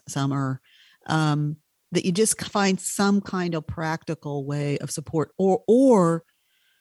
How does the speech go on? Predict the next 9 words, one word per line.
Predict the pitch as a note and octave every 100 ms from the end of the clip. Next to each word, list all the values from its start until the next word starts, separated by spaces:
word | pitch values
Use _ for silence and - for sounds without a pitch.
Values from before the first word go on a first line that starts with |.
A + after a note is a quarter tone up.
| _
you | F#3
come | - A#3 B3+
up | C4+
with | A3+
some | - F3
creative | D3+ - E3 E3 E3 D3+ -
questions. | - D3 D3 - C#3+ D3+ C#3+ - -
You | E3
know, | D#3 D3+